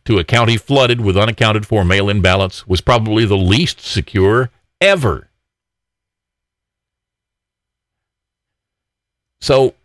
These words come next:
here we see government officials, people who should be interested, who should be committed to the integrity of the nation's election,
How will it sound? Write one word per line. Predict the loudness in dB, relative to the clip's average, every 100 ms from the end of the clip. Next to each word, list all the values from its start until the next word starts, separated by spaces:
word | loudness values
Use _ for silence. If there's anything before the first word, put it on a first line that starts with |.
| _ _ _
here | 0 2
we | 0 -2
see | -2 -4 -4 -2
government | 2 2 2 0
officials, | -2 -2 -4 -6 -10 -20 _ _ _ _ _ _ _
people | -4 -2 0 2
who | 2
should | 0 -2 0 0 -2
be | -4
interested, | -4 -4 -6 -6 -4
who | -2
should | 0 -2 -2
be | -4
committed | 0 2 4 2 -2 -6 -16 _ _ _ -4
to | 0
the | 0
integrity | -2 -2 -4 -2 -2 -2 -4
of | -2 0 2
the | 2
nation's | 2 2 -2 -4 -4
election, | -2 0 -2 -4 -6 -6